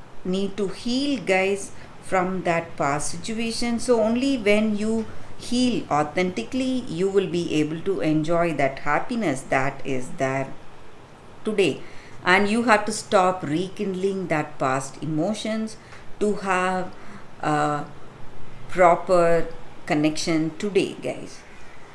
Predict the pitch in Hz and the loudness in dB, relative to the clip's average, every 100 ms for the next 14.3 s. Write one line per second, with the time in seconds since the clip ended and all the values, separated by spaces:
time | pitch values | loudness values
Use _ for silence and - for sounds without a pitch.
0 | - - 226 262 254 220 226 214 220 214 | -8 2 6 6 8 8 8 8 6 2
1 | 233 226 240 240 214 226 220 202 247 302 | -2 -2 -2 -4 2 2 2 0 0 2
2 | - - 214 208 220 233 233 233 226 - | 2 4 6 4 0 -2 -2 -2 -4 -6
3 | - 165 170 170 170 - - - - - | -4 -2 0 0 -4 -8 -8 -10 -12 -12
4 | - - - - - - - 160 147 180 | -12 -10 -10 -10 -10 -8 0 0 4 4
5 | 190 202 180 165 156 151 - 175 170 185 | 4 2 0 0 0 -2 -2 0 2 2
6 | 190 202 214 214 202 - 165 156 156 160 | 0 0 0 -2 -4 -4 -2 0 0 0
7 | 156 - 151 135 147 151 151 143 147 175 | -2 -2 -2 0 0 2 2 2 0 -2
8 | - 202 202 190 202 196 196 208 202 214 | -4 -4 -4 -4 -2 -2 -2 -4 -2 -2
9 | 208 185 208 214 202 196 196 202 - - | -2 2 2 2 0 0 -2 -6 -12 -14
10 | - - - 147 143 202 196 185 175 180 | -14 -6 0 0 0 0 0 -2 -2 -2
11 | 180 - 139 131 127 143 190 226 - - | -4 -4 -4 -4 -2 -2 -2 -4 -8 -18
12 | - - - - - - - - 151 139 | -20 -16 -14 -14 -14 -14 -6 0 0 0
13 | 143 185 180 196 180 170 165 160 143 135 | 0 0 0 -2 -2 -2 -2 0 0 0
14 | 139 151 | 0 -2